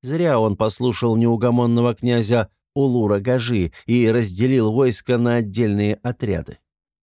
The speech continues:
Они широко вошли в земли озерных племен, но при этом погибло много воинов. Да, надо признать,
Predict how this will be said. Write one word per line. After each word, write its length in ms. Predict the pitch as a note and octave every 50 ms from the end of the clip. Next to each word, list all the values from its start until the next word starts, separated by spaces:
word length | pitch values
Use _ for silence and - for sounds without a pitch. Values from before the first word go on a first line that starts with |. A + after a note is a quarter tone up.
| _ _
Они 200 | C#3 D3 D#3 D3
широко 440 | - - D#3 D3 D3+ C#3+ - E3 D3
вошли 440 | C#3 C3+ A2 - C#3+ C#3+ C#3 C3+ B2+
в 60 | G#2+
земли 440 | G2 F2 A#2 C#3+ C#3 B2+ C3 C3 C3
озерных 640 | - - B2+ A#2+ A2 C3 C3+ B2+ A#2+ B2+ B2+ A#2 -
племен, 680 | - B2 B2 C3 C3+ D3 D#3+ D3+ B2 F#2+ E2 D2+ D2 D#2
но 140 | D#2+ E2+ E2+
при 200 | - G2 G2+ G#2+
этом 280 | A#2+ A2+ - A#2+ G#2+ F#2+
погибло 460 | A#2+ A2+ G2+ A#2 B2 G2+ A2 A#2+ A2+
много 300 | A#2 A#2+ A#2 G#2 A#2 A2+
воинов. 580 | A#2 C#3+ C#3+ B2 G2 D#2+ C2+ C2 - - - _ _ _ _ _ _
Да, 260 | - D#3 D3 A#2 F2 E2+
надо 240 | F2+ F2+ E2 F2+
признать, 500 | - G2+ A2 G2+ F#2 A#2 B2 A#2 - -